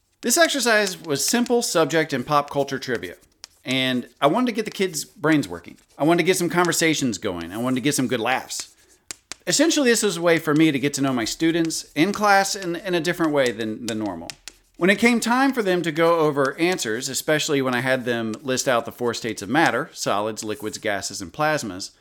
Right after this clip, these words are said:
a student raised his hand and told me I was wrong, that there were five states of matter.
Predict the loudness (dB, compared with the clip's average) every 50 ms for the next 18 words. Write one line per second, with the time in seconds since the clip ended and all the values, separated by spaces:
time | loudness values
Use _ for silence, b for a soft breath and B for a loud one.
0 | b b b b b b b -8 -4 0 2 2 2 4 4 2 2 2 0 -2
1 | -2 2 4 4 4 4 2 0 -2 0 0 0 0 0 -2 -4 -6 -6 -6 -4
2 | -4 -4 -4 -6 -10 _ _ _ _ _ _ -16 -10 -2 0 0 0 0 0 2
3 | 2 4 4 2 0 -4 -4 -6 -6 -6 -10 -10 -10 -10 -12 -14 -18 -20